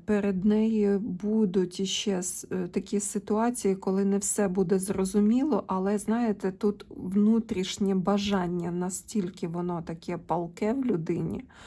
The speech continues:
що дійсно вона дійде, м, до свого там бажання, до свого такого, знаєте, пікового моменту,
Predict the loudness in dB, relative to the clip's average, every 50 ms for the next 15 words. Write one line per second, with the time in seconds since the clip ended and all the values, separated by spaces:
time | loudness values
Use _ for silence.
0 | -20 -20 -18 -18 -18 -20 -14 -12 -10 -8 -6 -6 -2 0 0 0 0 0 0 0
1 | 0 0 0 -2 -2 -2 -2 -2 -4 -4 -4 -4 -4 -4 -4 -4 -4 -4 -4 -4
2 | -6 -8 -10 -8 -8 -8 -6 -4 -4 -4 -4 -2 -2 -2 -2 -4 -6 -8 -14 -20
3 | -20 -20 -20 -20 -20 -20 -20 -20 -20 -16 -12 -6 -6 -6 -4 -2 -2 -2 -2 -2
4 | -4 -6 -8 -8 -8 -8 -8 -6 -6 -6 -6 -6 -6 -6 -8 -10 -8 -8 -6 -4
5 | -4 -4 -4 -6 -8 -12 -18 -20 -20 -18 -18 -16 -16 -16 -16 -14 -14 -14 -14 -14
6 | -16 -18 -18 -20 -20 -20 -20 -20 -20 -20 -20 -20 -16 -10 -6 -6 -2 0 0 0
7 | 0 0 0 0 0 2 2 0 0 0 -2 -2 -2 -2 0 0 0 0 0 -2
8 | 0 0 0 2 0 -2 -2 -4 -6 -6 -2 -2 -2 0 0 -2 -2 -2 -2 -2
9 | 0 0 0 0 -2 -4 -4 -6 -4 -4 -2 -2 -2 -4 -4 -8 -12 -18 -20 -20
10 | -20 -20 -20 -20 -20 _ -20 -20 -20 _ -20 _ -20 -20 _ -20 -20 -20 -20 -20
11 | _ _ -20 -20 -20 -20 -20 -20 -20 -20 _ -20 -20 -20 -20 -20 -20 -20 _ _
12 | _ -20 -20 -20 -20 -20 _ -2 2 2 2 2 0 -4 -4 -4 -2 -4 -4 -4
13 | -4 -4 -4 -2 -2 -2 -2 0 0 0 2 2 0 0 0 -2 -4 -6 -8 -8
14 | -8 -8 -8